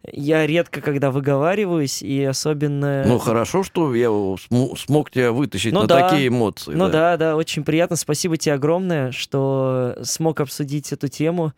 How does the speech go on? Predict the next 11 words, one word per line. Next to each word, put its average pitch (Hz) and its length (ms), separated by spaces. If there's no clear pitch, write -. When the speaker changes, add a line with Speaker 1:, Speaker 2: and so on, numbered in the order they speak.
Speaker 2:
Внести 131 400
толику 117 1160
то, 147 220
Speaker 1:
Да. 147 40
Speaker 2:
что 135 200
ты 131 140
считаешь, 123 540
мы 117 160
должны 110 500
делать, 104 440
да? 139 240